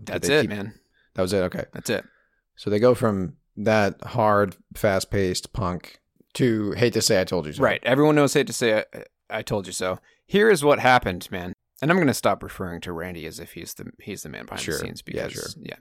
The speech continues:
Speaker 2: there's no Randy.
Speaker 1: I mean, he, but, I mean, he is, but, yeah, we don't have to talk about him.
Speaker 2: Right. No one, yeah, no one knows, really. Uh, so they started listening to a lot of Devo. They're big fans of Devo.
Speaker 1: Interesting.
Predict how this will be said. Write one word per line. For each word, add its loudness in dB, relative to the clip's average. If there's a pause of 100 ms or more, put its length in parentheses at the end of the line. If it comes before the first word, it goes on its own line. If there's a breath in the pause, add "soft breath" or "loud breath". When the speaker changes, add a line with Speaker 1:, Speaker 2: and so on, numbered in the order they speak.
Speaker 2:
there's 2
no -4
Randy. -14
Speaker 1:
I 0
mean, 2
he, -2
but, 2
I -4
mean, -4
he -2
is, -2
but, -6 (100)
yeah, -12
we -10
don't -8
have -14
to -20
talk -18
about -14
him. -20 (100)
Speaker 2:
Right. -4 (200)
No 2
one, 0
yeah, -6 (160)
no 0
one -6
knows, -12
really. -10 (560)
Uh, 4 (760 soft breath)
so 4 (260)
they 0 (880)
started 4
listening 2
to -2
a 2
lot 0
of -10 (100)
Devo. -8 (420)
They're -2
big -2
fans 2
of -4
Devo. -2
Speaker 1:
Interesting. -8